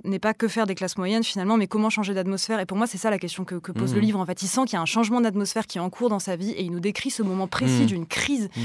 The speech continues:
Speaker 1: une crise avec la normalité. Ça se fissure et dans le livre d'après ou dans la vie,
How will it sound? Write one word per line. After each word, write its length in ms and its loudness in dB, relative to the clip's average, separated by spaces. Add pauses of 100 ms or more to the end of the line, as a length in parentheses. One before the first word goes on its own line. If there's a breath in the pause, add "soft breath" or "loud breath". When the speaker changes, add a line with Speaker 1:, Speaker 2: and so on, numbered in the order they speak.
(100)
Speaker 1:
une 100 0
crise 300 2
avec 180 2
la 80 -2
normalité. 600 0 (360 loud breath)
Ça 200 0
se 100 2
fissure 420 2
et 160 -2 (240)
dans 160 -2
le 80 2
livre 140 2
d'après 360 0
ou 80 2
dans 120 -2
la 120 -2
vie, 180 -4